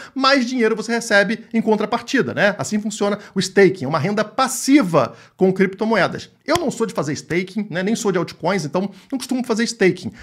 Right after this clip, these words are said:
Mas como incentivo ao início do programa de staking da Zig, eles estão pagando muito mais, né? Tão dando muito mais de recompensa do que vai ser lá na frente. E eu falei, "Bom,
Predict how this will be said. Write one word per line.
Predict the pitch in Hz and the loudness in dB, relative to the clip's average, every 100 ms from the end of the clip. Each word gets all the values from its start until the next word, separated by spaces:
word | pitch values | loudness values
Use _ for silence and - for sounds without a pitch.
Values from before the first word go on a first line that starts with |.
| - | -6
Mas | 240 220 233 339 - - - - | 2 4 4 2 -4 -14 -20 0
como | 185 226 | 4 6
incentivo | - 233 - - 339 247 - | 4 0 0 4 6 6 4
ao | 185 214 | 4 4
início | 202 214 311 381 - 196 | 4 4 2 2 0 -2
do | 202 | 2
programa | 190 147 160 151 | 2 4 2 0
de | |
staking | 123 - 156 143 135 | -4 0 0 2 -2
da | 127 117 | -2 -2
Zig, | 101 - 151 113 - - | 2 2 2 -4 -6 -4
eles | 185 | 0
estão | 226 | 2
pagando | - 170 202 226 - - | 2 2 2 0 -4 -4
muito | 208 269 320 381 370 240 | -2 4 6 6 2 -2
mais, | 160 156 135 - - | 0 0 -2 -6 -6
né? | 165 | -2
Tão | 170 | 2
dando | 233 | 2
muito | 226 311 349 262 | 4 2 2 2
mais | 202 208 | 4 4
de | 170 | 4
recompensa | 175 185 156 160 208 226 - - | 2 0 -2 -2 0 -2 -4 -2
do | 262 | 0
que | 233 | 2
vai | 247 | 2
ser | 240 214 | 2 -2
lá | 214 | -2
na | |
frente. | 233 202 135 - - | -2 -2 -2 -6 -6
E | 208 | -4
eu | |
falei, | 254 247 120 - - | 0 0 -2 -6 -6
"Bom, | 233 | -6